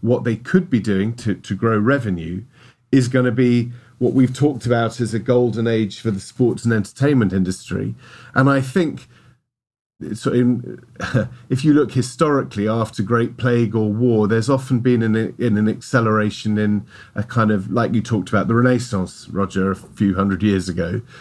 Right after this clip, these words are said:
Um, great creativity, great energy.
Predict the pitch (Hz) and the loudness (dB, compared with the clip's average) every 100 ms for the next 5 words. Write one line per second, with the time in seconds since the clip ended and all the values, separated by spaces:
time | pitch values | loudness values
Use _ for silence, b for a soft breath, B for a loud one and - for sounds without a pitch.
0 | B B 113 117 120 123 117 151 160 - | B B 0 2 2 -2 0 2 2 0
1 | 139 135 143 123 123 113 98 113 147 131 | 2 2 2 0 0 -2 -2 0 0 0
2 | 143 127 117 95 87 | 0 0 0 -4 -8